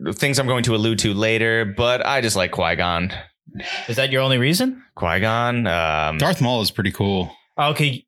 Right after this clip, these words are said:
Speaker 2: so this is
Speaker 1: Darth
Speaker 2: where,
Speaker 1: Maul,
Speaker 2: this is
Speaker 1: Darth
Speaker 2: where I know
Speaker 1: Maul.
Speaker 2: we're gonna have a disagreement, 'cause you think the Darth Maul versus Qui-Gon Jinn versus Obi-Wan Kenobi is the best fight scene in
Speaker 3: Triple
Speaker 2: the
Speaker 3: threat.
Speaker 2: prequels.
Speaker 1: All right, let's get into it.
Speaker 2: All right, we're going into it, right?
Speaker 1: It is the best fight scene.
Speaker 2: No,
Speaker 1: It's the
Speaker 2: it is
Speaker 1: best cho-,
Speaker 2: not.
Speaker 1: it's the best choreographed. It is
Speaker 3: No,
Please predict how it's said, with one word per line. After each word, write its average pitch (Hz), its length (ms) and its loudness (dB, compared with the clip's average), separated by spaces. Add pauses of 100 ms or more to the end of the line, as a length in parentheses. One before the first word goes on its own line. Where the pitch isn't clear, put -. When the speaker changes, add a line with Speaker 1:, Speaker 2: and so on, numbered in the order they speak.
Speaker 2:
so 170 160 0
this 196 240 0
is 196 80 0
Speaker 1:
Darth 180 140 2
Speaker 2:
where, 170 120 0
Speaker 1:
Maul, 92 300 2
Speaker 2:
this 185 200 0
is 196 80 0
Speaker 1:
Darth 190 100 2
Speaker 2:
where 175 100 2
I 156 80 0
know 160 100 2
Speaker 1:
Maul. 156 80 0
Speaker 2:
we're 156 80 0
gonna 151 120 2
have 139 80 0
a 135 60 -2
disagreement, 120 580 0
'cause 110 180 0
you 175 140 4
think 131 400 0
the 127 80 -4
Darth 123 320 -2
Maul 120 260 0
versus 113 220 -2
Qui-Gon 117 420 0
Jinn 104 380 0 (280)
versus 110 160 -2
Obi-Wan 110 300 0
Kenobi 113 360 2
is 101 100 0
the 104 80 -4
best 98 220 0
fight 104 200 -2
scene 104 180 0
in 98 60 2
Speaker 3:
Triple 131 220 2
Speaker 2:
the 101 60 -2
Speaker 3:
threat. 113 300 2
Speaker 2:
prequels. - 120 -6
Speaker 1:
All 120 60 2
right, 214 140 2
let's 180 140 0
get 180 140 2
into 170 240 0
it. 98 240 -2
Speaker 2:
All 147 60 0
right, 165 120 2
we're 165 100 0
going 196 200 0
into 185 240 2
it, 113 80 0
right? 113 160 -2
Speaker 1:
It 151 100 2
is 175 160 2
the 165 80 -2
best 160 220 0
fight 131 220 0
scene. 95 160 -2
Speaker 2:
No, 156 160 2
Speaker 1:
It's 190 100 0
the - 40 2
Speaker 2:
it 135 40 2
is 151 80 0
Speaker 1:
best 135 80 0
cho-, - 60 0
Speaker 2:
not. - 100 -2
Speaker 1:
it's 123 120 -2
the 123 60 0
best 117 200 0
choreographed. 120 640 0 (400)
It 117 120 2
is 110 360 0
Speaker 3:
No, 240 640 2